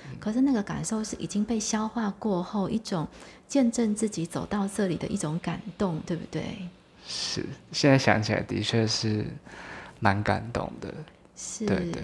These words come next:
Speaker 1: 对，也是有满满的感谢。
Speaker 2: 是。
Speaker 1: 因为如果没有实习的伙伴，没有所内的心理师跟支配老师的，的鼓励，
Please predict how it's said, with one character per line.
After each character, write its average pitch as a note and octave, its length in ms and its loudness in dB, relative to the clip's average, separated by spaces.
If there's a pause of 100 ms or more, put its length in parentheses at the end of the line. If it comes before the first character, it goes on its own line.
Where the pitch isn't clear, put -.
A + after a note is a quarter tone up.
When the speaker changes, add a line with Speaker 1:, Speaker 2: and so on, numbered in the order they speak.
(100)
Speaker 1:
对， F2 120 -2
也 A2 160 6
是 D3 160 6
有 A#2+ 140 8
满 G2+ 180 2
满 G#2 180 0
的 A2 120 -8
感 - 260 -8
谢。 - 380 -4 (260)
Speaker 2:
是。 - 380 -8
Speaker 1:
因 C#3 140 4
为 C3+ 80 8
如 A2+ 240 4
果 G2 300 0 (520)
没 A2 160 2
有 G#2+ 140 4
实 G2+ 220 0
习 G2+ 200 -2
的 G2 120 -2
伙 G2+ 280 -8
伴， G#2+ 220 -4
没 A2 160 -4
有 G#2+ 120 0
所 G#2 240 -4
内 A2 160 -2
的 G2+ 120 -6
心 G2+ 260 -4
理 - 100 -8
师 G#2+ 300 -8
跟 G2+ 180 -4 (260)
支 G2+ 140 -4
配 G#2+ 160 -2
老 D#2+ 160 -4
师 F#2 320 -8 (220)
的， F2+ 160 -4 (840)
的 G2+ 120 -6
鼓 E2 320 -4
励， G2+ 200 -4